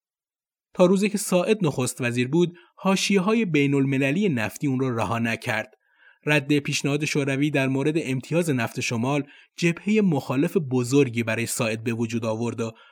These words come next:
دوستی و رابطهٔ قدیمیش با دولت شوروی به هم خورد. برای اینکه روابط دو تا کشور لطمه‌ای نخوره،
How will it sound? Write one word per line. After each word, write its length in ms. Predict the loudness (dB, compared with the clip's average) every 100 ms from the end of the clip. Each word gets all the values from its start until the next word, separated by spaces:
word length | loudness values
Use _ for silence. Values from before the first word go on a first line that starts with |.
| _ -6
دوستی 400 | -2 -2 0 2
و 60 | 2
رابطهٔ 380 | 0 -2 -2 -2
قدیمیش 640 | 0 0 0 0 0 -2 -10 -20 -4
با 140 | -2
دولت 520 | 0 0 0 0 -2 0
شوروی 560 | 0 0 0 -2 -2
به 160 | -2 -4
هم 320 | -4 -6 -6
خورد. 340 | -6 -6 -6 -10 _ _ _ _ _
برای 200 | -8 -4
اینکه 320 | -6 -6 -6 -4
روابط 440 | -4 -4 -4 -4
دو 140 | -4
تا 120 | -4 -6
کشور 400 | -6 -4 -4 -4
لطمه‌ای 540 | -2 -4 -4 0 0
نخوره، 560 | 0 -4 -2 0 0